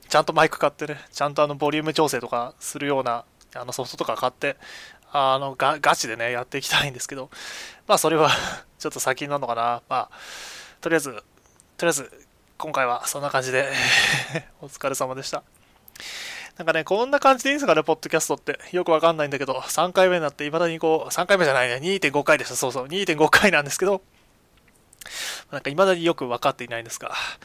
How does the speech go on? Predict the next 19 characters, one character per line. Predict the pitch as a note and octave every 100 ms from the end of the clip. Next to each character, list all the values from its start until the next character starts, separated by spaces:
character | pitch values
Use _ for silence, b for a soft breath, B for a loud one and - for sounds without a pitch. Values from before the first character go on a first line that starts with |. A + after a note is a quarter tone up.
| B B B _
ま | C#3+
あ、 | C3
楽 | C#3+ C#3+
し | C#3+
ん |
で | C3+
い |
た | B2+
だ | B2+
け | B2+
て | C3 B2+
い | C3
る | D3+
な | D#3
ら | C3
幸 | C3 C3+ C3 B2+
い |
で | B2+
す。 | C3 - - - - - - - - B